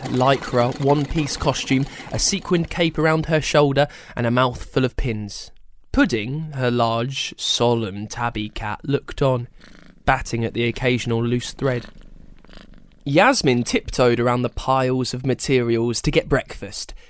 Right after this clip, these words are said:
but the cupboard was bare. "We've run out of Wheatie biscs, Grandma!" "Are you sure?" Grandma yelled over the whir of the sewing machine. "I opened a full box yesterday. Ugh.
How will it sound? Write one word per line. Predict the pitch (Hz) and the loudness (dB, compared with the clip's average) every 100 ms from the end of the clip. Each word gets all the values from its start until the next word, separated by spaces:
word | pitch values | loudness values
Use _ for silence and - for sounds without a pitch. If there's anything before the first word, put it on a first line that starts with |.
| - - | -10 -2
but | 127 | -2
the | 127 | -2
cupboard | - 175 127 110 | -2 -4 -2 -4
was | 113 113 | -2 -4
bare. | 127 117 123 113 110 - - - _ _ _ | -4 2 4 4 -2 -8 -20 -20 _ _ _
"We've | 196 220 | 2 2
run | 180 294 359 | 6 4 6
out | 330 247 | 6 6
of | 214 | 4
Wheatie | 233 339 349 285 226 | 2 2 2 0 2
biscs, | 247 - - - - | 2 2 0 -2 0
Grandma!" | 277 254 240 240 240 302 330 - - _ _ _ - | 4 4 6 6 8 6 2 -16 -20 _ _ _ 0
"Are | |
you | 392 466 | 2 2
sure?" | - 370 185 147 233 392 - - 135 | 2 4 4 4 2 0 -10 -12 0
Grandma | 147 135 127 | 2 4 2
yelled | 127 131 131 123 123 | 4 4 4 2 0
over | 120 | 0
the | 120 | -2
whir | 120 127 120 | 2 2 2
of | 120 | 0
the | 127 | -4
sewing | - 139 123 120 | -2 0 0 -2
machine. | 113 - 120 113 - - - - - | -4 -4 -4 -6 -12 -20 -20 -8 0
"I | 339 | 2
opened | 359 262 | 4 4
a | 240 | 2
full | - 233 202 | 4 4 6
box | 196 226 - | 4 2 2
yesterday. | 381 403 - - 247 185 131 127 151 | 2 2 0 0 2 0 0 -4 0
Ugh. | 175 165 147 | 2 4 2